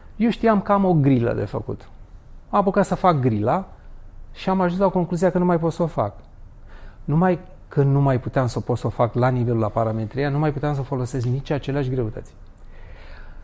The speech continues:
Simțeam un efort cumplit la niște greutăți mai mici sau la o intensitate mai mică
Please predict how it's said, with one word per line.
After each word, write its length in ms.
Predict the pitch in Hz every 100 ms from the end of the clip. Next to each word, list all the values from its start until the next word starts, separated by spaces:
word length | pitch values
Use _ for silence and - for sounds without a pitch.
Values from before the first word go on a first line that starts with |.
| - -
Simțeam 500 | - 143 127 175 180
un 100 | 170
efort 340 | 143 - 123
cumplit 540 | - 139 131 135 - -
la 140 | - 127
niște 220 | 127 135
greutăți 420 | 117 110 98 139
mai 140 | 143 123
mici 180 | 123
sau 220 | 117 120 113
la 60 |
o 40 | 110
intensitate 540 | 107 120 113 147 143
mai 140 | 147
mică 480 | 120 107 101 117 151